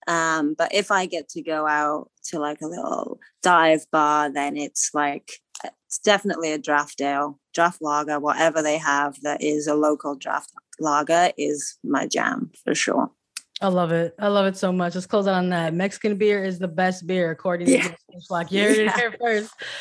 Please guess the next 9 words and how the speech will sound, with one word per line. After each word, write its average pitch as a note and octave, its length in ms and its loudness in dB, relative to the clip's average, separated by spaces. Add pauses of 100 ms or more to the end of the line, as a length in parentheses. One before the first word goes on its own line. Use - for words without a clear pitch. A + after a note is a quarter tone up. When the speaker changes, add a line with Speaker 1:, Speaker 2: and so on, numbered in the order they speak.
(240)
Speaker 2:
I A#3 80 0
wanna A#3 240 2
thank A3+ 220 0
everybody A3 380 2
for G3+ 120 -2
listening G3+ 400 -4
and F#3 100 -4
joining F#3 360 -2
us. F3+ 180 -4